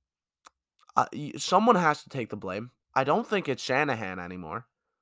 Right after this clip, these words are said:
And Jimmy Gar-, Jimmy Garoppolo has been hot recently, but is that Jimmy Garoppolo playing well,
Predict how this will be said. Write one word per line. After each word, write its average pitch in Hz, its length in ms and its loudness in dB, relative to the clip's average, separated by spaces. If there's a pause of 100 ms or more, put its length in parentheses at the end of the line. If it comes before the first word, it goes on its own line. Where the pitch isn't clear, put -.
(1500)
And 135 200 0
Jimmy 165 240 0
Gar-, 185 180 0 (380)
Jimmy 208 240 -2
Garoppolo 214 360 4
has 165 200 4
been 165 120 -4
hot 151 300 6
recently, 113 480 -6 (720)
but 156 100 4
is 196 140 0
that 165 240 6
Jimmy 165 320 -2
Garoppolo 208 760 4
playing 240 300 4
well, 240 300 6